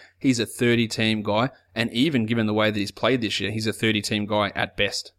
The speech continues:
I would still probably own him in a thirty-teamer, given he has sort of, he has improved. But as a backup point guard in fourteen minutes a game, giving you zero point seven assists,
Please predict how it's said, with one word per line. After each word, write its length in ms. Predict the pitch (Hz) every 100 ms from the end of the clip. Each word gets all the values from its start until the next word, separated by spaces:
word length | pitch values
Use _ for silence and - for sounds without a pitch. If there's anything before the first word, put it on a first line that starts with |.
| _ _ _ _ _ _ _ _ -
I 40 | 127
would 120 | 117
still 200 | - 127
probably 360 | 113 104 98
own 180 | 98 101
him 100 | 104
in 80 | 101
a 40 |
thirty-teamer, 600 | - 101 95 95 98 95
given 240 | 104 104 101 - - -
he 140 | - 113
has 260 | 107 107
sort 180 | - 104
of, 120 | 101
he 480 | 104 110 - - 110
has 160 | 113 110
improved. 560 | 101 - 110 110 110 _ _ _
But 320 | 113 107 107 - 117
as 120 | 113
a 40 |
backup 380 | 110 135 123 -
point 240 | 131 131
guard 200 | 127 113
in 100 | 110
fourteen 440 | - 127 123 117 110
minutes 220 | 110 -
a 40 |
game, 280 | 107 117 113
giving 200 | 113 110
you 140 | 110 107
zero 460 | 110 117 127 120
point 260 | 113 120 -
seven 260 | - 110
assists, 600 | 104 - 131 - - -